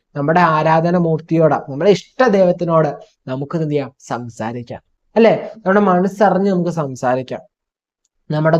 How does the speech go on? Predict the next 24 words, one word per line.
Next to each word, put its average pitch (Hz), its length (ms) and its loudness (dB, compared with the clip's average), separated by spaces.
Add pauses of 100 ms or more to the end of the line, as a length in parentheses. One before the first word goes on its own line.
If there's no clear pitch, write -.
ദുഃഖങ്ങളൊക്കെ 160 640 -4
തുറന്ന് 147 260 -6 (100)
സംസാരിക്കാം. 120 560 -10 (360)
അപ്പൊ 247 140 2
ആ - 100 4
ദുഃഖങ്ങൾ 240 400 2
തുറന്ന് 214 380 0
പറഞ്ഞ് 185 300 2
ഒരാളോട് 214 320 6 (120)
പറഞ്ഞു 202 400 2
കഴിയുമ്പോ 175 320 2 (160)
നമ്മുടെ 156 280 0
ഉള്ളിൽ 156 260 0
ആ 151 80 2
ഒരു 156 100 -2 (400)
റിലീഫ് 147 420 2
ഉണ്ടാവും. 117 260 -6 (280)
അത് 165 160 2
നമ്മുടെ 170 200 2 (100)
ജീവിതത്തിൽ 165 340 -2
നല്ലൊരു 165 460 2
വഴികാട്ടിയായിരിക്കും 131 760 -6
കേട്ടോ. 180 180 2 (340)
അപ്പൊ 208 120 0